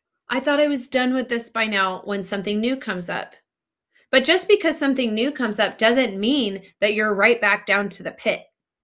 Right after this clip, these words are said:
No, it just means that, "Oh, like, I'm out of the pit. I've taken several steps up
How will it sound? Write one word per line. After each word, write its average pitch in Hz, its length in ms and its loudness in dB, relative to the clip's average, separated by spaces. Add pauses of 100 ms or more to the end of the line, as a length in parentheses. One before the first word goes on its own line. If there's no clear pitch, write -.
(500)
No, 226 360 4
it 214 180 -4
just 240 300 -2
means 214 300 -6
that, 208 260 2
"Oh, 294 280 4
like, 202 280 0
I'm 202 160 -2
out 190 180 0
of 302 80 0
the 392 60 -2
pit. 359 380 -2 (880)
I've 196 680 2 (100)
taken 277 500 0
several 240 380 0
steps 381 340 -4
up 330 260 0